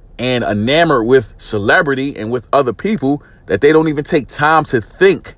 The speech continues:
to themselves, "Maybe I can do this. Maybe it's possible for me to become successful." Everybody th-,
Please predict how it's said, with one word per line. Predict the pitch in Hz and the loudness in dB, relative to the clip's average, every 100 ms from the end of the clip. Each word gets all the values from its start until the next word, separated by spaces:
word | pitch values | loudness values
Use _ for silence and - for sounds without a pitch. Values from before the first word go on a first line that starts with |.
| - - - - - | -20 -20 -20 -20 -4
to | 143 | 0
themselves, | 147 123 - 196 165 139 139 - | 0 0 2 4 4 4 0 -6
"Maybe | 95 160 156 143 | -4 -4 -2 -2
I | 143 | -2
can | - 143 | -2 -8
do | 120 110 | -6 -6
this. | 80 58 - - - - | -8 -12 -20 -20 -20 0
Maybe | 127 156 | 2 4
it's | 156 - | 2 2
possible | 175 156 131 | 0 0 -2
for | 143 139 | -6 -8
me | 170 | -6
to | 175 | -4
become | 143 143 | -4 -6
successful." | 123 110 - 104 - 65 - - - - - - - - - - - - - | -6 -8 0 0 0 -14 -18 -20 -20 -20 -20 -20 -20 -20 -20 -20 -20 -20 -4
Everybody | 127 156 160 160 156 151 143 _ _ _ _ _ - - _ - | 0 2 2 4 2 0 -6 _ _ _ _ _ -20 -20 _ -16
th-, | - | -16